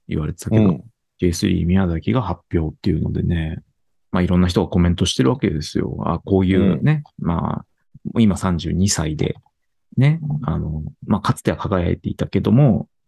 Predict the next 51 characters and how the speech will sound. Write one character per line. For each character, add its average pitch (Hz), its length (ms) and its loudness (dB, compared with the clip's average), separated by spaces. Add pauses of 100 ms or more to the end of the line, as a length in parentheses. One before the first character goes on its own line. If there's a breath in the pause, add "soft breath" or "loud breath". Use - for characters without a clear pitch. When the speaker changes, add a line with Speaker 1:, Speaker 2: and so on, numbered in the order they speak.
(200)
Speaker 1:
あ、 92 100 -2
今 87 160 2
宮 92 220 2
崎 120 220 -2
に 90 120 -2
い 87 40 -6
た 104 120 2
ん 110 60 4
だ 87 120 0
ね、 104 160 2
み 95 120 0
た 90 120 -6
い 76 40 -8
な。 - 220 -10 (300)
も 120 100 2
と 160 100 0
も 175 60 4
と 185 80 2
は - 40 0
ち - 100 -2
ょ - 20 -8
っ - 40 -18
と 82 120 -2
知 - 160 -4
っ - 40 -20
て 85 100 -2
た - 120 -4
人 - 180 -4
た 76 140 -4
ち - 140 -4
が - 140 0
ね、 170 280 2
あ 80 140 -2
の、 80 340 -2
Speaker 2:
う 107 80 2
ん。 98 220 4
Speaker 1:
惜 92 80 2
し 101 240 4
ん 85 120 4
で 80 100 -2
る 73 120 -4
コ - 140 -4
メ 78 120 0
ン 78 140 -4
ト 78 140 0
が 80 140 -2
ね、 92 220 -2 (120)
え 76 360 -4
ー、 - 40 -4
い - 20 -6
っ 98 40 -12